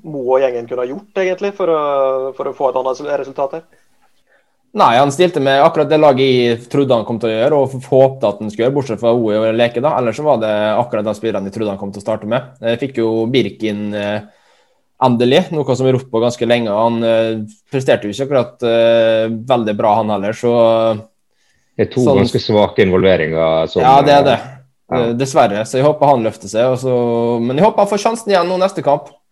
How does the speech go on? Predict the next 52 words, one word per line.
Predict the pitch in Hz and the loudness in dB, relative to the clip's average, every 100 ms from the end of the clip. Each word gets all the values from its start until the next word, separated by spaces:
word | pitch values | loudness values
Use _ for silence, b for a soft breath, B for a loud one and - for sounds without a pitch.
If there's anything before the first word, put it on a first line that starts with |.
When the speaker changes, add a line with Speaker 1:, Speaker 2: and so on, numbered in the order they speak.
| - | -4
Speaker 2:
Det | |
gjør | 170 151 | 0 2
jeg. | 120 | 2
Jeg | |
håper | 160 143 | 0 -4
ikke | 143 | -4
Haugen | 170 127 120 | -2 -2 -4
kommer | 143 | -2
inn | 143 | -2
igjen | 104 | -2
med | 120 | -2
en | 113 | -2
gang | 101 98 | -4 -6
nå. | 107 - _ _ _ _ - | -10 -14 _ _ _ _ -4
Speaker 3:
Jeg | 104 | -2
tenker | 104 101 135 | 0 2 4
vi | 110 | 4
kanskje | 110 101 - 85 | 4 0 -2 -2
kunne | 95 90 | 0 0
kjørt | - 95 - | 0 0 0
en, | 87 82 85 | -4 -2 -2
eh, | 85 | -2
Boli | 82 90 90 | 0 0 0
fra | 82 85 | -2 -4
start | 90 78 - | -2 -4 -2
igjen, | 78 90 | -2 0
jeg, | 82 | -2
altså, | 85 87 | -2 -2
i | 82 | -2
stedet | - 87 80 | 2 0 2
for | 85 | 0
en | 80 | 2
hest. | 80 - 85 95 | 0 0 0 4
Jeg, | 107 98 92 - b b - | 6 6 4 0 b b 2
jeg | 110 | 4
er | 101 | 4
fan | 127 104 | 4 6
av | 95 95 | 6 6
å | 95 | 4
ha | 95 | 2
fart | - 90 - - | 0 0 -2 0
og | 95 | 4
muligheter | 98 98 107 98 87 | 4 6 4 2 -2
til | 104 92 | 0 -2
å | 82 | -2
kontre | 87 87 - 95 | -6 -6 -2 0
raskt, | 85 - - - - - _ - | 0 -4 -14 -20 -20 -20 _ -6
eh, | 87 82 50 50 - 50 - | -4 -4 -4 -6 -8 -10 -12
og | - | -4
sende | 95 98 | 0 2
ballen | 92 87 | 2 2
fremover. | 87 82 78 90 | 0 0 -2 -6